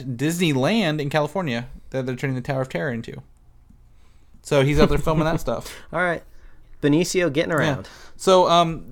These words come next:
Speaker 1: the thing about Predator is it's also, I think it's written and directed by Shane Black, um, who, you know, he did Iron Man three, which, you know, very, very divisive film. Um, he also did Lethal Weapon and Kiss Kiss Bang Bang, one of my favorite things. So,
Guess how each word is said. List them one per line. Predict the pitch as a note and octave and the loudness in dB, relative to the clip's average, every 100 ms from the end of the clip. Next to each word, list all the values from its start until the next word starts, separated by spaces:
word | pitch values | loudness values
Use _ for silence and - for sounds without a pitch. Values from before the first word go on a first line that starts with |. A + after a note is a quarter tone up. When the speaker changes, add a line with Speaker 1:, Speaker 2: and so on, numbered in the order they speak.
| D3+ | -6
Speaker 1:
the | D3 D#3+ | 0 0
thing | D#3 G3+ | 2 0
about | G3+ E3 | 0 0
Predator | - A#3 G#3 G3+ F#3+ | 0 4 4 4 2
is | - D#3+ D#3 D3 | -2 0 0 0
it's | D3 - | -4 -2
also, | D3+ D#3+ E3 D#3 - | 0 0 0 -2 -2
I | C#3 | -4
think | F#3 | -2
it's | F3+ C3 | -4 0
written | C#3+ D3+ | 0 2
and | C#3 | 0
directed | C3 B2+ D3 | 2 0 2
by | C3 | 0
Shane | B2+ C#3 C3+ | 0 -2 0
Black, | B2 B2 C#3+ - - - - - - | 0 0 -2 -8 -20 -20 -20 -20 -10
um, | B2 B2 A#2 A2 - | -4 -2 -2 -4 -6
who, | C3+ C3+ B2 A2+ G#2+ - - - - - - | -2 -2 0 -4 -8 -20 -20 -20 -20 -20 -10
you | C3+ C3 | -2 0
know, | B2 A#2+ | 0 0
he | C#3 | 0
did | D3+ | 0
Iron | B2+ C#3 | 2 2
Man | C#3+ C#3 | 2 0
three, | C#3 C3+ C3 C3 | 2 4 4 2
which, | B2+ B2 A#2 - - - - - | 0 -2 -4 -10 -14 -20 -16 -6
you | B2 A#2 | 0 0
know, | A2+ | 4
very, | B2+ C#3 C#3 | 6 6 6
very | A#2 D3 C#3+ | 4 4 6
divisive | C3 A#2+ C3 C3+ B2+ | 4 4 4 4 0
film. | - B2+ B2 B2+ - - - - | 2 4 4 0 -6 -18 -20 -10
Um, | - B2+ B2 A#2+ A2+ - - | 0 2 4 2 -2 -6 4
he | |
also | C3+ C3+ C#3+ | 6 6 6
did | B2+ | 6
Lethal | C3 B2 | 6 6
Weapon | A#2+ B2 C3+ B2+ | 6 6 2 2
and | A#2 A2 - - | 0 -2 -6 2
Kiss | C#3 - | 2 4
Kiss | C#3 C3+ | 2 4
Bang | C3 B2+ | 4 6
Bang, | A#2+ B2 A#2+ | 6 4 4
one | A#2+ | 2
of | |
my | A#2 A2 | 0 0
favorite | A#2 A2 | -4 -4
things. | A2 A2 | -6 -2
So, | D3 C3 | 2 2